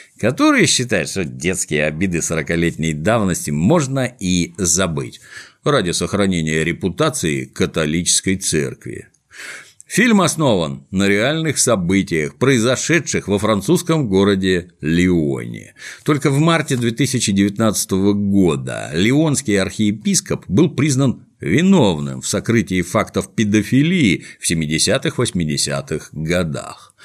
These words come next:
за что получил аж шесть месяцев условно. Судебный процесс идёт до сих пор. Служитель культа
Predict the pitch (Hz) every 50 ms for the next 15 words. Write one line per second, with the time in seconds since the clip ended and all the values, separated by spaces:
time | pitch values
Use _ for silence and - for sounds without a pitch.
0 | - - - - - - 92 110 143 147 - - 302 320 320 - 117 113 104 -
1 | 170 196 170 123 113 110 - - - _ _ _ - - - - - - 131 170
2 | 202 196 - - - - _ _ - 76 78 95 120 117 - 123 101 - 110 104
3 | - - _ - 73 76 - - 80 82 82 78 76 71 64 65 62 55 53 50
4 | _ _ _ _ _ _ _ _ - - - - 131 123 107 104 185 202 180 190
5 | 170 175 175 175 170 170 - 233 262 226 - - _ _ - 82 - - 101 160
6 | 196 196 185 196 185 - 104 - - - 123 127 131 127 - _ _ _ _ -
7 | - 110 127 131 147 202 - 208 202 180 - - - 262 277 254 190 - 87 71
8 | 69 -